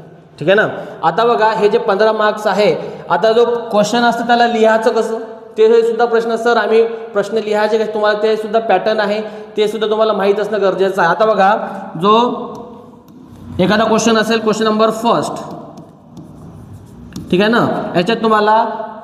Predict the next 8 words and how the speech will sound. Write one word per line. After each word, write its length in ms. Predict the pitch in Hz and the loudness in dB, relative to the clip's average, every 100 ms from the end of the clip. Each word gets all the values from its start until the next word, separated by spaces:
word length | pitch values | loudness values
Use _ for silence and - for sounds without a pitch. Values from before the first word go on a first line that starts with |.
| - | -4
तीन 200 | 247 262 | 0 2
गोष्टी 340 | 226 226 226 | 2 2 2
असणं 260 | 226 220 226 | 2 2 0
महत्त्वाचं. 420 | 214 208 208 214 | 2 2 2 0
पहिला 320 | 208 208 208 | 2 2 4
आहे 280 | 202 202 208 151 - - - - - - | 2 4 2 0 -6 -12 -16 -20 -20 -8
एम, 260 | 196 202 151 - - - - - - - - - - - - - - - - - - - - - - - - - - - - - - | 0 2 2 -2 -8 -12 -14 -18 -20 -20 -20 -20 -20 -20 -20 -20 -20 -20 -20 -20 -14 -12 -10 -6 -8 -8 -12 -14 -16 -16 -16 -6 2
एम, 480 | 175 135 - - | 4 4 2 -4